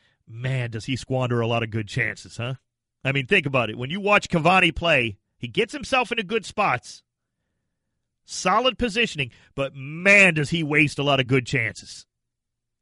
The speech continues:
that some of the real top-class strikers will not waste. That said, he's racking up stats every year.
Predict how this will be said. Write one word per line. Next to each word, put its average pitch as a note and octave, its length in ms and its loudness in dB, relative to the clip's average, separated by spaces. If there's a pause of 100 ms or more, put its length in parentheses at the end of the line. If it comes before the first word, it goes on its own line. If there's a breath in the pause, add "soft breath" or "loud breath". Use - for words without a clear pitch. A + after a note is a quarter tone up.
(120)
that C3 280 0
some F3+ 300 -4
of F3 80 0
the D#3 100 2
real F#3+ 720 0 (320)
top-class D#3+ 760 0
strikers D3 680 -4
will C#3 360 0
not A#2+ 300 -2
waste. G2+ 540 -10 (1500)
That F3+ 260 2
said, A#3+ 300 4
he's F3+ 220 -2
racking F3 340 2
up G3+ 120 -4
stats G#3+ 440 0
every D3+ 220 2
year. C#3 360 0